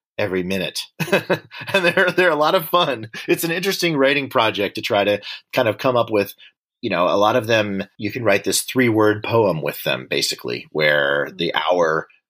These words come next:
the tens digit of the minute, and the ones digit of the minute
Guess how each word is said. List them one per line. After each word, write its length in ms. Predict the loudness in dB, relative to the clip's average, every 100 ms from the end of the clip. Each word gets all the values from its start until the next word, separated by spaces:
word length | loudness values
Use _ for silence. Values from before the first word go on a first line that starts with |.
| _
the 240 | -2 -2 -6 _ 0
tens 420 | 0 2 -2 0
digit 440 | 0 2 2 2
of 260 | 2 0 0
the 60 | -2
minute, 360 | 0 0 0 -2
and 120 | -2
the 100 | 0
ones 400 | 2 2 0 -2
digit 280 | -2 -2 -4
of 100 | -6
the 80 | -4
minute 360 | -2 -2 -4